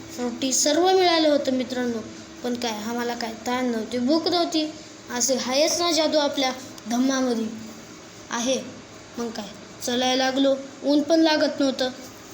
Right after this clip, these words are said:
ऊन लागत नव्हतं. पप्पाने पांघरले डोसकी, डोसक्यावर. मग काय, आंदोलनाला महामोर्चाला सुरुवात झाली. तेवढ्यात काल र-, आपले हे जय महाबोधी महाविहाराची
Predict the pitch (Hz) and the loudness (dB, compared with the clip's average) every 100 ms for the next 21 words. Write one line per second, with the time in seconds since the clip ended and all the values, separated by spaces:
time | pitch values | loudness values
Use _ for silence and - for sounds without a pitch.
0 | - - - - - - 254 247 247 247 | -16 -16 -18 -18 -18 -6 -2 0 0 0
1 | 226 240 240 233 247 254 254 262 330 339 | 0 -2 -2 -2 -4 -2 0 2 4 4
2 | 339 302 262 269 262 269 262 - - - | 4 4 4 4 2 -2 -4 -8 -16 -6
3 | 240 247 - 240 240 - - - 254 262 | -2 -2 -2 -4 -4 -12 -18 -8 -4 -2
4 | 254 220 - - - - - - - 226 | -2 -4 -8 -16 -18 -18 -18 -18 -12 -6
5 | 240 247 247 247 254 269 262 240 247 254 | -4 -2 -2 -2 -2 -2 -2 0 0 0
6 | 254 262 262 262 277 277 262 277 285 277 | 0 0 2 2 2 4 2 2 4 2
7 | 277 - - 240 247 262 254 - 262 269 | 0 -10 -8 0 2 2 0 -2 2 2
8 | 262 254 240 247 262 254 285 269 - - | 2 2 0 0 2 4 4 2 -4 -10
9 | 220 247 254 247 285 277 277 294 294 277 | -4 2 4 6 6 6 6 6 6 4
10 | 285 285 302 294 285 - 294 | 4 4 4 4 2 2 2